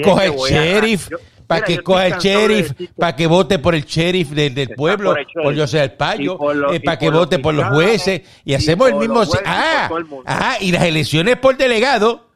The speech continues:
Speaker 1: no es por voto popular.
Speaker 2: Ah, está loco,
Speaker 1: Va-,
Speaker 2: eso es
Speaker 1: sí,
Speaker 2: disparate.
Speaker 1: sí, sí,
Speaker 2: Eso es
Speaker 1: sí,
Speaker 2: disparate.
Speaker 1: sí, sí.
Speaker 2: Un delega-, mira,
Speaker 1: Va-,
Speaker 2: mira,
Speaker 1: vamos a
Speaker 2: mira
Speaker 1: hacerlo
Speaker 2: que,
Speaker 1: por
Speaker 2: mira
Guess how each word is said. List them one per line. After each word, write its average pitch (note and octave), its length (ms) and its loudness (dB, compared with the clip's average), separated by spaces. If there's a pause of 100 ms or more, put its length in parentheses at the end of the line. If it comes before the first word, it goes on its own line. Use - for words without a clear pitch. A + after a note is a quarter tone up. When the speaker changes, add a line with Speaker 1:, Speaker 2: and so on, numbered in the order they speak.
(140)
Speaker 1:
no C#3 100 -2
es D#3 80 0
por A#3 140 4
voto B3 280 2
popular. G#3+ 420 -2
Speaker 2:
Ah, G#3 220 -4
está F3 200 -4
loco, A2 340 -8
Speaker 1:
Va-, - 60 2
Speaker 2:
eso D3+ 180 -8
es - 80 -12
Speaker 1:
sí, E4+ 80 2
Speaker 2:
disparate. A4 420 0 (160)
Speaker 1:
sí, F#4+ 380 -4
sí, F4+ 420 -4
Speaker 2:
Eso - 80 -14
es B2+ 80 -10
Speaker 1:
sí, - 140 -4
Speaker 2:
disparate. G#2+ 480 -6
Speaker 1:
sí, B3 360 -2
sí. F4+ 280 -4
Speaker 2:
Un D4+ 80 -2
delega-, D#3+ 300 -2 (200)
mira, F#3+ 160 0
Speaker 1:
Va-, G3+ 60 2
Speaker 2:
mira, G3+ 180 -2
Speaker 1:
vamos G3+ 140 0
a A#3 40 2
Speaker 2:
mira A3+ 100 -2
Speaker 1:
hacerlo C#4 200 2
Speaker 2:
que, C#4 60 -4
Speaker 1:
por C4+ 100 2
Speaker 2:
mira A3+ 60 -4